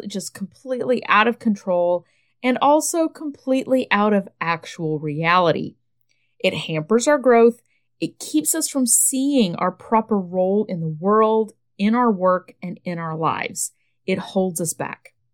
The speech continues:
It's focusing on all the things that we don't know, the person that we don't believe that we are, and the potential we think we don't have.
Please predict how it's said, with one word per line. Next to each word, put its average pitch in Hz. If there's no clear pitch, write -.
It's 330
focusing 415
on 262
all 220
the 240
things 208
that -
we 190
don't 170
know, 240
the 202
person 208
that 196
we 185
don't 156
believe 170
that 214
we 233
are, 233
and 214
the 226
potential 262
we 220
think 233
we 214
don't 165
have. -